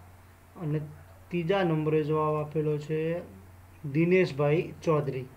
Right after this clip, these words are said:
જોઈએ આગળનો પ્રશ્ન, પ્રશ્ન નંબર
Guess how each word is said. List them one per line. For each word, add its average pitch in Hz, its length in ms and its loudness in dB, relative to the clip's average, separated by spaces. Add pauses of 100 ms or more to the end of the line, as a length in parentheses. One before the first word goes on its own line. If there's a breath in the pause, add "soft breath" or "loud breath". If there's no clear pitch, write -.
(2500 loud breath)
જોઈએ 147 340 -2
આગળનો 170 460 2
પ્રશ્ન, 160 480 -2 (600)
પ્રશ્ન 160 320 -6
નંબર 151 540 -2